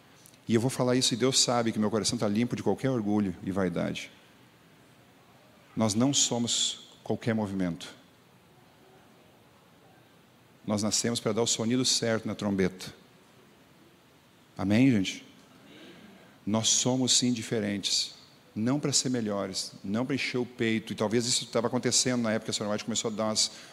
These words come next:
umas freadas, umas chamadas, e jogaram ela lá pra Austrália pra ver se <laughs> se livrava, com, com todo o respeito da velhinha.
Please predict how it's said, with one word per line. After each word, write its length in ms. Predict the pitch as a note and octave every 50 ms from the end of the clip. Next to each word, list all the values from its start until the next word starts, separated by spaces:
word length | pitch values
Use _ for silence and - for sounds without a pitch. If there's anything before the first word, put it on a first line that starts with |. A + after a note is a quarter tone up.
| - - -
umas 260 | - G2 G#2 G#2 - -
freadas, 440 | - A#2 A2+ G#2+ G#2+ A2 A2+ A2
umas 140 | G#2+ A2 G2+
chamadas, 500 | - - A2 F#2+ G2 G#2+ A2+ B2 A2+ A2+
e 60 | G#2+
jogaram 380 | - A#2 G#2 G2 G#2+ A#2 A2+ G#2+
ela 80 | G2+ G#2
lá 100 | A2+ A#2+
pra 140 | - A#2+
Austrália 420 | B2+ A#2+ - - - A2 A2 A2+ G#2
pra 60 | F#2
ver 100 | G2+ G#2+
se 240 | - - A#2 G#2 - - - - - -
<laughs> 300 | - - - - - A#2+
se 220 | - - - A#2+
livrava, 420 | A2+ G#2+ G#2+ G2 G#2 A2 A2+ A2+ G#2+
com, 180 | G#2+ G2+ F#2+ - - - - - -
com 100 | - A2+
todo 160 | - B2+ B2
o 20 |
respeito 340 | A#2+ A#2 A2 - - A#2+ A#2
da 100 | A2 A2
velhinha. 520 | G2 G#2+ G#2 G#2+ A2 A#2+ C3 C3+ B2+ B2